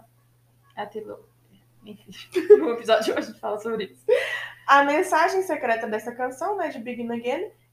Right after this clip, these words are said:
Speaker 2: é: "Eu uso saltos agora." Bom pra você, Taylor.
Speaker 1: Bom.
Speaker 2: Ruim pros seus pezinhos,
Speaker 1: É.
Speaker 2: mas bom pra você.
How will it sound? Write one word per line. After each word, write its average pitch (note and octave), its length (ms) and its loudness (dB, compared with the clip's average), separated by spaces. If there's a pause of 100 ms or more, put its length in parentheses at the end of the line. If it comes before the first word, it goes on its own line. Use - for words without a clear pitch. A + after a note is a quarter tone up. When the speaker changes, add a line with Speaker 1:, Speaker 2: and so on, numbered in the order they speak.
Speaker 2:
é: G#3 420 2
"Eu B3+ 200 4
uso D#4 240 -2
saltos B3 520 2
agora." G#3+ 580 -2 (1500)
Bom - 160 -6 (100)
pra A4 140 -14
você, A4+ 420 -16
Taylor. D4 400 -16 (220)
Speaker 1:
Bom. A#3 260 -16 (460)
Speaker 2:
Ruim F#4+ 200 0
pros A4 160 -2
seus G4 200 -2
pezinhos, E4 600 -10 (120)
Speaker 1:
É. A3+ 320 -6
Speaker 2:
mas D4 300 -2
bom C#4+ 140 -2
pra F4+ 140 -6
você. F4+ 380 -8